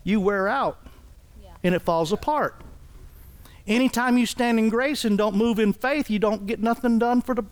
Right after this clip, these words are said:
Speaker 1: kingdom of heaven.
Speaker 2: That's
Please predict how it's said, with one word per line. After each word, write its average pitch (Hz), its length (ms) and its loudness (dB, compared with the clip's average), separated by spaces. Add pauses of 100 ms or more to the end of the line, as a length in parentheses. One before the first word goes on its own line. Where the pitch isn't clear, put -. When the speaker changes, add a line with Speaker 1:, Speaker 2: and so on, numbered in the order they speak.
(480)
Speaker 1:
kingdom 247 320 4
of 233 100 0
heaven. 254 360 -4 (1300)
Speaker 2:
That's - 1200 -20